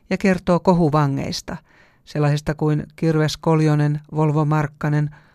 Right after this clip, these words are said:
lasten murhaaja Siltavuori, naisten naruttajat Auervaara ja Kreivi Lindgren. Kirjassa kerrotaan myös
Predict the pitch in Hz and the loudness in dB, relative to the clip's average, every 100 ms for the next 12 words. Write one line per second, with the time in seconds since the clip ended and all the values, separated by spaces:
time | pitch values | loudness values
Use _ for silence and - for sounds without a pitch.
0 | _ 165 156 - 151 156 160 147 151 147 | _ -2 -2 0 0 2 2 2 0 0
1 | 147 175 156 147 147 151 151 - _ _ | 0 0 0 0 2 2 0 -4 _ _
2 | _ _ 156 151 147 151 143 147 143 - | _ _ 0 0 0 0 2 2 0 -4
3 | 147 143 147 - 160 143 135 135 139 151 | -2 -2 -2 -2 2 2 0 0 -2 -4
4 | 175 151 151 151 147 160 156 139 143 131 | -6 -6 -2 0 2 2 2 0 -2 -4
5 | 180 - _ _ _ _ 190 190 170 180 | -8 -12 _ _ _ _ 0 2 0 -2
6 | 185 175 170 175 180 185 175 - | -2 -2 0 0 2 0 0 -6